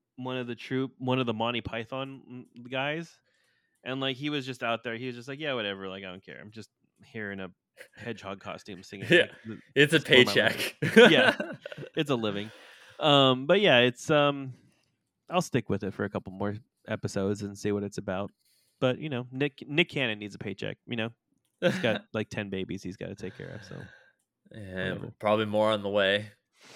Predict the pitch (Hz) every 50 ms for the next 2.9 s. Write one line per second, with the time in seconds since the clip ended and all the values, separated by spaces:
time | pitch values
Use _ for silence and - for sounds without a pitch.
0 | - - _ _ _ - 139 135 123 120 117 - - - 143 156 170 165 160 151
1 | - - 170 175 165 - _ - 156 151 160 170 156 147 143 123 - - - 143
2 | 139 143 143 139 131 127 123 123 127 120 120 120 117 117 - - - -